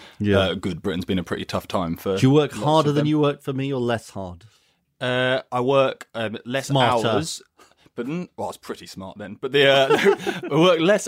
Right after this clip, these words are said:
Speaker 2: hours, but the, um, but that is, has, uh, not unrelated to having two small children as well.
Speaker 1: Yeah.
Speaker 2: Uh, who, who knew it? Life is full of trade-offs.
Speaker 1: But you didn't really get much sleep when you worked for me, did you? I, I wasn't exactly the ideal employer.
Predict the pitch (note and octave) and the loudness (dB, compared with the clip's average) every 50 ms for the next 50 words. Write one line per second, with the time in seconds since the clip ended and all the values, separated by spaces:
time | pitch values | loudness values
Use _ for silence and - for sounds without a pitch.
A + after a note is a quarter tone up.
0 | - - D#3 D#3+ D3+ C#3 G#2+ F2+ G2 A#2+ A#2+ - - - B2 B2+ A#2 A2+ A#2 A#2 | -4 -2 0 2 2 2 0 -2 -6 -10 -12 -12 -16 -12 -10 -8 -4 -2 0 2
1 | A#2 A2+ A#2 A#2 A2 A#2+ B2 A#2+ B2 A2+ - - - B2 A#2+ C3 - - - - | 2 2 0 0 0 0 0 0 0 -2 -4 -4 -4 -4 -6 -6 -6 -6 -6 -6
2 | C3+ B2+ C#3+ D3+ D3 - - - C#3 C#3 C3 B2 A#2 A#2 A#2+ A#2+ A#2 - G#2+ F#2 | -4 -2 0 0 0 -2 0 0 2 2 2 2 2 2 2 0 0 -2 -8 -8
3 | - G#2 A2+ G#2+ G#2+ G2 - - - A#2 G#2 G#2+ G#2+ - - - A2 G#2 G#2 - | -8 -8 -8 -6 -8 -10 -10 -8 -8 -8 -8 -8 -10 -12 -8 -8 -8 -8 -8 -8
4 | - - A2+ G#2 F#2+ G2 G2+ F#2+ F#2+ F#2+ - G#2+ F#2+ F#2+ A#2+ - _ _ _ - | -6 -6 -6 -6 -6 -8 -12 -12 -12 -10 -8 -8 -8 -8 -10 -14 _ _ _ -6
5 | G#2+ A2 G#2 F#2+ F#2 F2+ F2 - - - B2 B2+ C3+ C#3 C3+ B2+ B2 D#3 G#3 G#3+ | -2 -2 -2 -2 -2 -6 -8 -12 -14 -10 -6 -4 -4 -4 -4 -4 0 2 4 6
6 | G3+ F#3+ D#3+ B2+ A#2+ C3+ - C3+ C3 C#3 C#3 C3+ - C3 - - C#3+ C#3 C3 - | 6 6 6 6 4 2 0 -2 -2 -4 -4 -6 -10 -14 -12 -12 -12 -12 -8 -8
7 | D#3+ D#3 - - - _ _ _ _ - C#3+ C#3 C#3+ C#3+ B2 D#3 D#3 C#3 D3 C#3 | -8 -8 -8 -10 -16 _ _ _ _ 0 4 4 4 4 4 2 0 0 0 -2
8 | C3 A#2+ A2 A2 A2+ G#2+ A2+ G#2+ - - - A2 A2 G#2 G2+ F#2+ G2 F#2+ F#2+ G2 | 0 0 2 2 0 0 -2 -4 -4 -4 -4 -4 -4 -4 -4 -6 -4 -4 -4 -4
9 | - - G2 F#2 F#2 F#2 E2+ F#2 F2 E2+ F2 F2 - - A2+ A#2 A2+ B2 C3+ D3+ | -6 -8 -10 -8 -8 -8 -8 -10 -12 -12 -12 -10 -6 -2 -2 0 2 2 4 2
10 | D#3 C3 D3 C#3+ B2 A#2+ G#2 C3 A2 A2+ G#2 A2 G#2+ G#2+ A2 A2 G2+ G2+ G2+ G2+ | 2 0 0 -4 -6 -6 -4 -4 -4 -4 -2 0 2 2 2 2 0 -2 -4 -6
11 | G#2 G2 F#2+ F#2 G2 G2 G2 F#2+ F2+ F2 F2 | -6 -8 -8 -8 -10 -8 -8 -8 -8 -10 -14